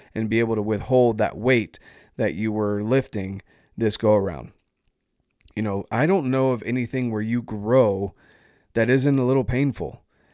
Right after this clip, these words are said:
Um, you know, when I had braces, braces are not without pain. You know, you're, you're growing into a,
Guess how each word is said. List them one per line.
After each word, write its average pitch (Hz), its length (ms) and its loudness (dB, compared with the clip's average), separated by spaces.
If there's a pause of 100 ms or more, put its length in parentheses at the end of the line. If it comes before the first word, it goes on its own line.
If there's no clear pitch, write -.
(380)
Um, 104 360 -2
you 101 80 -4
know, 104 120 -2
when 107 120 0
I 104 60 2
had 117 180 -2
braces, 110 520 -2
braces 123 500 0
are 110 220 -2
not 120 500 0 (200)
without 117 360 -2
pain. 107 540 0 (280)
You 113 140 -2
know, 101 160 0
you're, 113 300 2
you're 110 140 -2
growing 135 600 4 (340)
into 127 540 0
a, 113 500 0